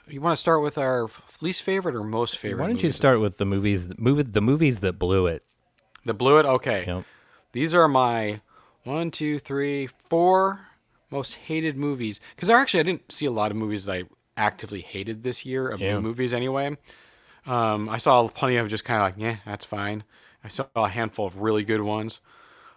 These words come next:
Speaker 1: Uh, but my least favorite movies this year, Coming to America two.
Speaker 2: Oh, wow.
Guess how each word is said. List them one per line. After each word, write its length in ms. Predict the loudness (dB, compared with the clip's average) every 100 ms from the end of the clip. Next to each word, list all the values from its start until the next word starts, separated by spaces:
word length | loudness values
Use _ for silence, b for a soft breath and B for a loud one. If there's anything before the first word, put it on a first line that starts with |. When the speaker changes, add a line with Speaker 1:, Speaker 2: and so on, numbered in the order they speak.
| b
Speaker 1:
Uh, 180 | 0 2
but 120 | 2
my 180 | 2 0
least 380 | 0 0 -2 2
favorite 340 | 2 2 -2
movies 560 | -6 -6 -6 -6 -10 -12 b b b b b b -10
this 220 | -6 -4
year, 320 | -4 -6 -10 _ _ _ _ _ _ _ -8
Coming 380 | -4 -2 -4 -6
to 160 | -4
America 400 | -2 0 0 -2
two. 360 | -10 -8 -8 -12 _ _ _ -2
Speaker 2:
Oh, 160 | 2 4
wow. 420 | 2 -2 -2